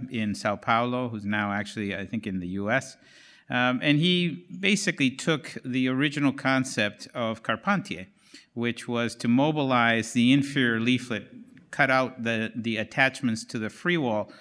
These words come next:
rotate it around, and Carpentier didn't rotate it three hundred and sixty degrees. He rotated about a hundred twenty degrees and stopped there. And the main reason is because he thought that if you just got a bileaflet valve, that was gonna work.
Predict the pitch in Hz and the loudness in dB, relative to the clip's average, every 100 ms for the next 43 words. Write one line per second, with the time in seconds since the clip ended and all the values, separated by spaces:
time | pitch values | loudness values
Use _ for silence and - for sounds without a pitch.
0 | - _ - 123 165 175 160 147 131 120 | -20 _ -6 2 2 2 0 2 2 2
1 | 117 117 117 117 113 131 113 120 - 165 | 4 4 4 2 -2 -4 -2 -4 0 -2
2 | 165 143 123 127 151 127 135 139 143 127 | 0 0 0 0 -4 -4 -4 -2 -2 -2
3 | 120 - _ - 131 127 120 110 - 117 | -4 -14 _ -6 0 2 0 -4 -6 -8
4 | - 113 107 107 98 104 107 113 123 - | -6 -6 -4 -4 -4 -4 -2 0 -2 -2
5 | 123 113 110 101 101 127 117 110 - 117 | -2 0 0 -2 0 0 0 -2 0 -2
6 | 110 95 92 80 - - - - 113 110 | -2 -4 -8 -8 -14 -20 -20 -10 -6 -4
7 | - 110 - - 95 - _ _ _ _ | 2 0 0 -6 -6 -8 _ _ _ _
8 | _ _ _ _ - 117 113 123 156 160 | _ _ _ _ -6 0 4 6 6 6
9 | 135 127 113 117 117 110 110 110 110 110 | 4 4 2 0 0 -2 -2 -4 -2 -2
10 | - 160 - 120 113 117 104 - 110 104 | -2 -4 0 0 0 -2 -4 -6 -6 -4
11 | 131 - 120 101 107 127 131 131 120 117 | -6 -2 -2 -2 0 2 2 0 -2 -6
12 | 110 104 104 101 104 107 98 104 104 120 | -4 -2 -2 -2 -4 -4 -4 -4 -2 -4
13 | 80 - | -6 -10